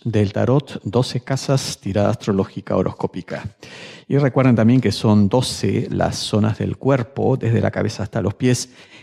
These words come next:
que analiza el horóscopo de la salud de arcanos punto com para todos los signos zodiacales. En este momento seguramente estarás viendo que aparece un mensaje, púlsalo y podrás acceder a nuestro horóscopo. Si no, búscalo como horóscopo salud.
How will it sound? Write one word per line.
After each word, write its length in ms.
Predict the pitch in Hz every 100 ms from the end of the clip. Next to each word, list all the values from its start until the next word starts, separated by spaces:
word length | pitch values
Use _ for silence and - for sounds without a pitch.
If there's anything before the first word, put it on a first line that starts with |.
| _
que 100 | 123
analiza 880 | 107 101 98 139 160 - 156 156 -
el 300 | 139 147 156 -
horóscopo 580 | 104 139 - 117 -
de 80 | 123
la 100 | 127
salud 320 | 123 107 117 123 -
de 80 | 110
arcanos 580 | 98 101 123 127 120 -
punto 460 | - 117 113 110 101
com 240 | 120 117
para 240 | 110 104
todos 400 | 87 123 120 113
los 120 | - 98
signos 440 | - 110 104 -
zodiacales. 1040 | 120 107 92 95 85 - - - - _ _ - - - - - - -
En 80 | -
este 120 | 101
momento 300 | 98 104 113
seguramente 460 | 104 98 95 92 98
estarás 320 | 98 95 98
viendo 260 | 107 113 117
que 60 |
aparece 340 | 95 95 95 101
un 80 | 98
mensaje, 480 | 104 - 139 147
púlsalo 800 | 139 139 135 131 - 135 143 151
y 240 | 123 113 131
podrás 640 | - - 107 101 101 101
acceder 540 | 107 - 101 101 101 -
a 140 | 98
nuestro 340 | 101 104 - 113
horóscopo. 380 | 127 - -
Si 180 | - 131
no, 160 | 131 151
búscalo 400 | 123 135 135 123
como 260 | 117 107 -
horóscopo 640 | 110 131 - 127 - 127 -
salud. 380 | - 117 139